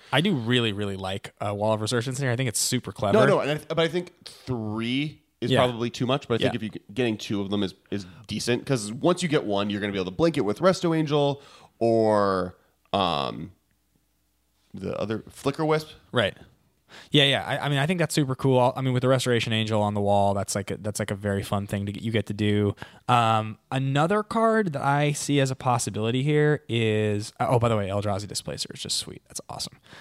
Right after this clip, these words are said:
Speaker 1: Um, I love seeing Eldrazi Displacer start to pop up in decks. There was
Speaker 2: Another reason Darksteel Citadel, by the way, is really good.
Speaker 1: Yeah.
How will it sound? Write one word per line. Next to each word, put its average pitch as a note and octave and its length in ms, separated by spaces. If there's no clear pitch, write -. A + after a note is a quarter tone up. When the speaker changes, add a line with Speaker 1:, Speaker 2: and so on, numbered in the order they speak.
Speaker 1:
Um, G2 420
I G#2 80
love G2 340
seeing F#2 300
Eldrazi F#2 340
Displacer - 380
start G2+ 160
to - 40
pop G#2 200
up G#2+ 80
in G2+ 80
decks. G2 280
There A#2 80
was A#2 100
Speaker 2:
Another A#2 80
reason G2 220
Darksteel F#2 400
Citadel, D#2+ 380
by D2+ 120
the B1 80
way, C2+ 140
is - 100
really B1+ 140
good. - 240
Speaker 1:
Yeah. G2 180